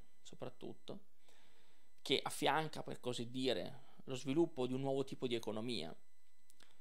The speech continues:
E questa borghesia è una borghesia commerciale, artigianale, ma poi diventerà anche una commer-, una borghesia imprenditoriale e industriale. Questa, questo nuovo ceto sociale,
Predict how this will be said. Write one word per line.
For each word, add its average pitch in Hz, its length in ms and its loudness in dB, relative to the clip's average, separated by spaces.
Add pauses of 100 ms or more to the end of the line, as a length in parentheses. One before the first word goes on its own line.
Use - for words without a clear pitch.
(640)
E - 340 4
questa 131 240 2
borghesia 127 720 4
è - 60 -2
una 123 140 0
borghesia 131 840 2 (120)
commerciale, 127 720 6
artigianale, 131 720 2
ma 113 100 2
poi 135 160 6
diventerà 131 480 2
anche 135 280 0
una 131 120 0
commer-, 127 460 -2
una 127 340 0
borghesia 131 720 4 (180)
imprenditoriale 135 1040 4
e 135 120 2
industriale. 139 760 4 (1500)
Questa, 131 680 4 (680)
questo 135 320 2
nuovo 139 280 6
ceto 135 260 0
sociale, 131 680 4